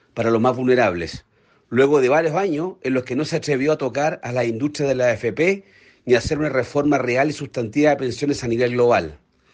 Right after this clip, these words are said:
Aquí lo que tenemos que hacer es poner nuestra mejor disposición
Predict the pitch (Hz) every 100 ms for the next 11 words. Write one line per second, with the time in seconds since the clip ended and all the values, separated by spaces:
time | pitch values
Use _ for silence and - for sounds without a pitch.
0 | _ - - _ _ _ _ _ 123 120
1 | 190 220 - 151 147 113 156 190 190 165
2 | 196 202 196 165 175 190 - _ 143 147
3 | 156 139 - 190 196 208 190 190 277 208
4 | 104